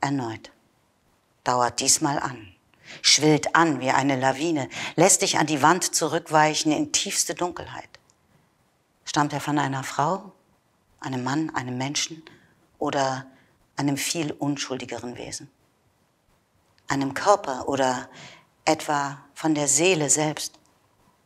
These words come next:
aus der sich in, ins Unendliche erstreckenden Vergangenheit, für die dich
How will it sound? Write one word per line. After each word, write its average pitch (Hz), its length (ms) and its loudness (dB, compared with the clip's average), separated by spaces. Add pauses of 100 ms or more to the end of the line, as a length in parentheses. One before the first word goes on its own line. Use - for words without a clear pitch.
(960)
aus - 140 0
der 196 160 8
sich 202 260 4
in, 190 80 2
ins 180 400 2
Unendliche 190 960 0
erstreckenden 175 800 0
Vergangenheit, 139 840 2 (580)
für - 140 -4
die 170 160 0
dich - 520 0